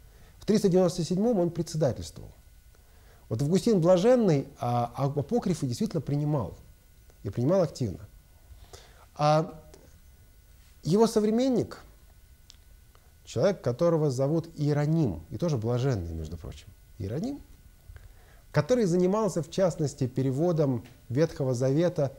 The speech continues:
и Нового Завета на латинский язык. Написал тот перевод Библии, который потом получил название «Вульгата». Столь же яростно апокрифы отвергал.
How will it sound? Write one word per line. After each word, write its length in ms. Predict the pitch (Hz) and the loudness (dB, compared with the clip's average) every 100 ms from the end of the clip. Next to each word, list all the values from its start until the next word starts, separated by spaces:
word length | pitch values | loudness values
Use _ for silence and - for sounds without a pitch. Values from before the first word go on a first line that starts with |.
| - | -6
и 100 | 123 | 0
Нового 400 | 135 175 165 139 | 2 4 4 2
Завета 460 | 131 127 113 95 | 2 2 0 -2
на 100 | 107 | -2
латинский 560 | 123 123 156 135 - 135 | -2 -2 -2 -4 -4 -2
язык. 460 | 131 127 110 - - - | 0 0 -2 -6 -18 -16
Написал 420 | - 101 - 139 | -14 -10 -2 -2
тот 180 | 131 127 | -2 -4
перевод 320 | 127 123 139 | -2 -2 -2
Библии, 280 | 120 147 123 | 0 -2 -2
который 220 | 107 123 | -4 -6
потом 220 | 113 131 | -4 -4
получил 300 | 113 113 131 | -4 -6 -6
название 320 | 117 107 120 101 | -4 -4 -4 -4
«Вульгата». 540 | 113 123 127 95 - - - - - - - - - - - | -4 -2 -2 -4 -10 -20 -20 -20 -20 -20 -20 -20 -20 -20 -18
Столь 360 | - - 240 185 | -8 0 2 4
же 120 | 190 | 2
яростно 800 | 160 208 226 185 - 104 85 - - - - - - - - | 2 0 2 0 -2 -8 -10 -14 -20 -20 -20 -20 -20 -20 -4
апокрифы 640 | 131 - 208 202 180 - | -4 2 2 2 -2 0
отвергал. 640 | 143 139 147 135 95 - | -2 0 -2 -2 -4 -8